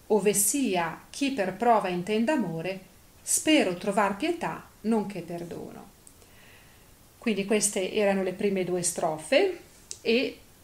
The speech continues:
entrambe appunto costituiscono un'unica frase. Quindi qua Petrarca si rivolge al lettore dicendo: "O voi", quindi o voi lettori che ascoltate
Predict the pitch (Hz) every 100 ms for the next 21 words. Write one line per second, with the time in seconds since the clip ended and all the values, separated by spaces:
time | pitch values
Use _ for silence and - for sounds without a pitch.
0 | - - - 302 285 170 175 214 262 180
1 | 180 180 214 - - 262 294 277 196 190
2 | 196 196 - 269 226 180 175 180 170 -
3 | - 101 - - - - - - - -
4 | - 254 220 208 269 269 247 254 247 220
5 | 196 208 202 202 180 202 294 320 208 214
6 | 202 202 202 196 185 190 254 196 247 240
7 | 180 170 165 - - 190 180 180 220 247
8 | 190 - 262 233 180 175 - 220 - -
9 | 214 190 247 208 175 - 175